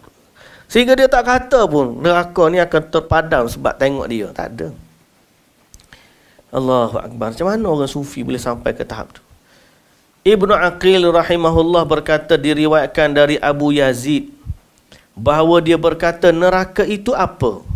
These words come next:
Demi Allah, apabila aku melihatnya,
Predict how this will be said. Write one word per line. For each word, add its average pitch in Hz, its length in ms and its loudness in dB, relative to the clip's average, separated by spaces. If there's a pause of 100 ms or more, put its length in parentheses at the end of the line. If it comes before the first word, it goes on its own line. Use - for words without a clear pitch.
(560)
Demi 180 420 2
Allah, 190 680 4 (360)
apabila 185 680 0
aku 196 320 -2
melihatnya, 196 960 0